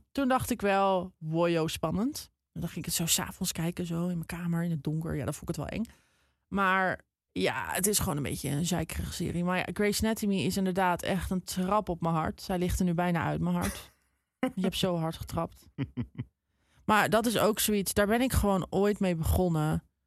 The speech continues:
Speaker 1: En dat gaat gewoon door. En ik ben gewoon heel erg invested in die serie en die karakters. En ik ken het uit mijn hoofd. Ik kijk het veertig keer opnieuw.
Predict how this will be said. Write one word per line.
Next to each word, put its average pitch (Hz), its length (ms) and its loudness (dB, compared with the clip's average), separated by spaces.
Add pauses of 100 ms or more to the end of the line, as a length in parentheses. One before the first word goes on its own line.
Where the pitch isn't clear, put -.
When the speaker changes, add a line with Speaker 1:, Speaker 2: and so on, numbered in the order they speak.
(1000)
Speaker 1:
En 214 200 4
dat 208 160 4
gaat 226 260 4
gewoon 185 260 2
door. 208 280 4
En 185 80 2
ik 190 100 0
ben 208 160 2
gewoon 208 200 2
heel 226 260 0
erg 208 400 -2
invested 202 640 2
in 202 80 0
die 190 100 0
serie 196 460 2
en 180 60 2
die 180 100 0
karakters. 185 680 -2
En 175 260 0 (680)
ik - 160 -4
ken 233 140 4
het 220 120 2
uit 220 140 4
mijn 196 120 4
hoofd. 185 440 2
Ik - 100 -2
kijk 202 220 0
het - 100 -6
veertig - 520 2
keer 220 180 0
opnieuw. 180 720 2